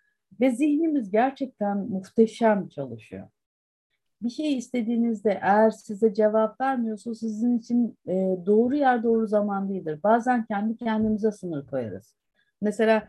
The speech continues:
zaman çizgisini bazı arkadaşlar yaptığım çok umutsuzlar. Diyorum ki, "Üç sene, beş sene sonraya git." "Karanlık." diyor, "Hiçbir şey görmüyorum." diyor.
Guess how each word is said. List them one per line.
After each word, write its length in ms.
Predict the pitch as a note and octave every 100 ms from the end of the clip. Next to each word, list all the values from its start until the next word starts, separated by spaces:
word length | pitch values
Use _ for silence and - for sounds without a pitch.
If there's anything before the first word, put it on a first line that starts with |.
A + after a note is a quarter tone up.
| _
zaman 360 | - A3 A#3 B3
çizgisini 720 | B3+ A3+ A3+ A3+ A3+ G3 F#3+
bazı 640 | G3 G#3+ G#3 A3 A3+ G#3 -
arkadaşlar 580 | F#3+ G3 G#3+ G#3+ G#3 G3+
yaptığım 320 | G3 A3+ A3+
çok 260 | D4+ B3
umutsuzlar. 720 | G#3 G3+ - - D#3 G#3+ C#4+ - _ _ G#3
Diyorum 320 | C#4 C#4 A3+
ki, 160 | - -
"Üç 160 | A#3
sene, 260 | - B3 A#3+
beş 120 | B3+
sene 220 | B3 A#3
sonraya 340 | A3+ A#3 A3+ A#3
git." 240 | A#3 -
"Karanlık." 520 | B3+ C4 D#4 F4 -
diyor, 120 | D#4+
"Hiçbir 260 | D4 D4+ C#4+
şey 200 | C#4+ D4+
görmüyorum." 680 | C4+ C#4 C4 A3+ E3+ D3+ A#2+
diyor. 200 | G#2+ -